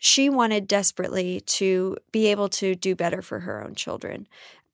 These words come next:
My granny was married at fifteen. She started having kids right away. She eventually had seven. She never played. She never went to the mall. She never had time for any of those child activities.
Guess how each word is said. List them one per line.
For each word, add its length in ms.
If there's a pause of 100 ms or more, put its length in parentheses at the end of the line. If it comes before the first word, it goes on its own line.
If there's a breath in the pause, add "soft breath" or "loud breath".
My 140
granny 320
was 180
married 460
at 220
fifteen. 520
She 140
started 300
having 260
kids 300
right 160
away. 180
She 160
eventually 380
had 160
seven. 400 (420 loud breath)
She 180
never 220
played. 480
She 80
never 220
went 140
to 100
the 80
mall. 300
She 180
never 480
had 340
time 320
for 140
any 160
of 80
those 420
child 340
activities. 640